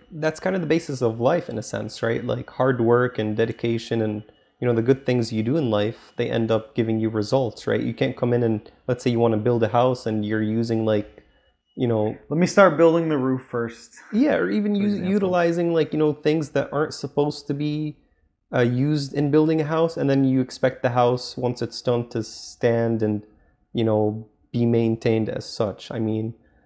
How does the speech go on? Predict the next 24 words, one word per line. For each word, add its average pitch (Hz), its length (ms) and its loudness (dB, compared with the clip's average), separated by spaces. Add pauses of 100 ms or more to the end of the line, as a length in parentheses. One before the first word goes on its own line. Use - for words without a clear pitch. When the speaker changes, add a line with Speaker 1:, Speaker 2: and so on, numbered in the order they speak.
(180)
Speaker 1:
um, 110 360 -2 (240)
data 156 220 6
science 151 340 -2
is 131 140 -6
a 123 60 2
bit 131 280 -2
more 127 280 2
complex 131 680 -4
in 151 140 -4
that 156 180 -4
sense, 165 380 -4
but - 520 -2
I 135 60 -4
think 135 480 -2
the 127 80 2
biggest 147 640 0
issue 139 320 -4
we 127 200 0
have 127 280 0
nowadays 131 560 0
is 113 420 -2 (520)
figuring 135 720 2
out 120 320 0
what 123 360 0